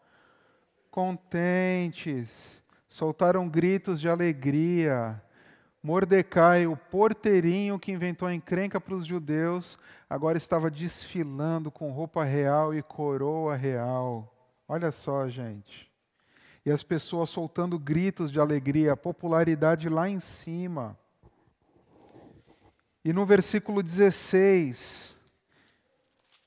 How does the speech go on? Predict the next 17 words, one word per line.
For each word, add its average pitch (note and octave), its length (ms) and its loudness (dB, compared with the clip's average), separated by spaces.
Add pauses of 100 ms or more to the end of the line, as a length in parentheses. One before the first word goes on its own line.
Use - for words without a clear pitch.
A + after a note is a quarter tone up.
(400)
ele D3+ 160 0
vai F3 160 0
falar F3 300 2
o F3 100 -2
que F3+ 200 0
aí? E3+ 480 2 (540)
"E C#3+ 80 -6
para E3 300 2
os F3+ 100 -2
judeus D3+ 1040 0 (420)
brilhou D3 920 0
a D3 80 2
luz C#3 480 -6
da C#3 120 -4
felicidade, A#2+ 1300 -8 (480)
da C3 140 -4
alegria D#3+ 1040 0